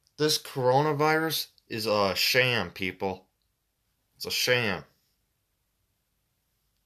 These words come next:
I don't even know if that's a word.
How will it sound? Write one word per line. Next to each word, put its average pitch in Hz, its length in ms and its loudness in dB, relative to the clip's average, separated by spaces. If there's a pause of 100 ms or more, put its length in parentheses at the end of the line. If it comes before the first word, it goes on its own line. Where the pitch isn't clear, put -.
(2250)
I 110 120 2
don't 110 220 2
even 98 140 -4
know 95 100 -2
if 90 100 -6
that's 90 200 -4
a 87 40 -8
word. 82 240 -6